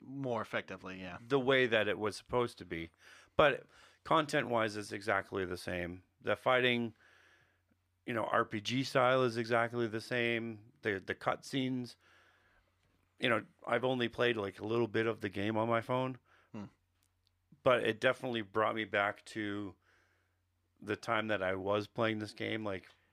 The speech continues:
Speaker 1: W-, wait a minute. Um, how old were you back then?
Speaker 2: We're not going there,
Speaker 1: Oh,
Speaker 2: John.
Speaker 1: okay. I'm sorry. Just, just wanted to bring that up.
Speaker 2: But it brought me back to that time when I was playing the game. It brought me right back to that story and, and,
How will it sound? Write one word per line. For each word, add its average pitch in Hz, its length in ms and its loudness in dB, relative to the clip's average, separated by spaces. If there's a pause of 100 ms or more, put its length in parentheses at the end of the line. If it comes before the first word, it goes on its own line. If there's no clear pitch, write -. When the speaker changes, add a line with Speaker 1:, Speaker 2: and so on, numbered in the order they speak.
(400)
Speaker 1:
W-, - 140 -16 (120)
wait 131 160 0
a 101 40 -6
minute. 98 280 -8
Um, 107 300 -4
how 143 160 -4
old 180 120 -12
were 196 60 -6
you 202 140 -6
back 196 180 -10
then? 196 180 -14 (880)
Speaker 2:
We're 113 120 -8
not 90 140 -6
going 73 180 -8
there, 73 120 -4
Speaker 1:
Oh, 139 40 6
Speaker 2:
John. 104 240 6
Speaker 1:
okay. 101 220 0
I'm 95 120 -4
sorry. 95 360 -6
Just, - 160 -14 (100)
just - 180 -12
wanted 107 120 -4
to 95 60 -8
bring 95 160 -8
that 92 120 -6
up. 95 120 -12 (140)
Speaker 2:
But 170 120 6
it 165 120 4
brought 190 200 6
me 175 80 6
back 151 240 4
to 151 100 -6
that 127 180 4
time 135 240 0
when 127 120 0
I 113 60 4
was 110 140 -2
playing 131 280 -2
the 113 100 -4
game. 117 340 0
It 101 140 -8
brought 113 180 0
me 113 100 -4
right 107 220 0
back 107 200 2
to 107 100 -8
that 98 200 -2
story 113 640 2
and, 98 280 -8
and, 98 440 -10